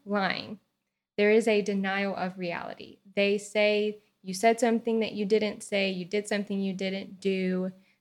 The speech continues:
They will deny things that they said, that they did.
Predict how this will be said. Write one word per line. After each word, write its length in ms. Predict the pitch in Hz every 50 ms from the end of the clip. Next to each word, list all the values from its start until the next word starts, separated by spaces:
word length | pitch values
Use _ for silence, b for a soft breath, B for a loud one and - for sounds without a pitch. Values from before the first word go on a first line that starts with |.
| b -
They 80 | 190
will 160 | 196 196 196 185
deny 400 | 196 190 190 190 190 190 190 196
things 320 | 190 190 180 180 185 -
that 180 | 175 170 - -
they 220 | 240 247 262 254
said, 540 | 247 - - 240 226 226 220 220 220 208 -
that 220 | 165 175 - _ -
they 240 | 208 220 226 233
did. 500 | 214 226 226 214 214 214 208 208 202 202